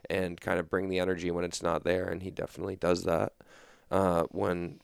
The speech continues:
when we aren't going, he comes in and lets us know, and it helps us get going. So it's definitely a, a good tool to have, his, uh,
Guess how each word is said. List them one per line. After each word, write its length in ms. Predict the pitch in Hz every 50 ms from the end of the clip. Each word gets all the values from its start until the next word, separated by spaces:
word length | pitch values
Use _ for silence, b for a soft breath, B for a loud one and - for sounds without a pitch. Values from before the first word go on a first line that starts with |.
| _ -
when 220 | - 95 98 92
we 120 | 92 95 95
aren't 220 | 92 92 92 92
going, 420 | - 98 98 98 104 110 117 117 120 -
he 120 | - - 90
comes 340 | - - 101 95 90 82 90
in 320 | 90 95 98 107 110 113 123 -
and 160 | - 95 101
lets 220 | 101 90 - - -
us 180 | 95 - -
know, 320 | 101 98 101 107 113 - - _ -
and 120 | - 98 92
it 60 | -
helps 260 | - 95 - - -
us 120 | - - -
get 240 | - 101 - -
going. 320 | - - 110 113 - - - - _ -
So 400 | - - - 90 90 87 85 - - B B B B B B B B -
it's 200 | 98 95 - -
definitely 580 | - 95 95 - - 92 95 98 95 98 95 92
a, 220 | 92 92 90 90 - -
a 120 | - 95
good 240 | 87 92 92 90 90
tool 220 | - - 90 90
to 100 | 85 82
have, 280 | 90 82 78 78 82 -
his, 280 | 95 98 - - -
uh, 260 | 82 85 82 82 82